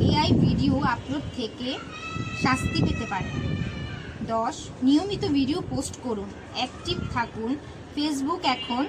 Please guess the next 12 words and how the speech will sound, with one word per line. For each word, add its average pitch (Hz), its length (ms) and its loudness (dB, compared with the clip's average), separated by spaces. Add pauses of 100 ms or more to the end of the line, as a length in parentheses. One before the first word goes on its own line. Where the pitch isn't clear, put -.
(340)
কনসিস্টেন্সি 285 1000 0 (240)
দেখে 233 380 0
মনিটাইজেশন 269 640 2 (120)
বজায় 226 380 0
রাখত। - 380 -4 (600)
তো 247 240 0 (500)
আপনারা 320 380 0
এই 311 280 2
নিয়মগুলো 302 500 6
মেনে 262 300 4
চলবেন। - 460 -6 (1600)
ধরেন 294 400 2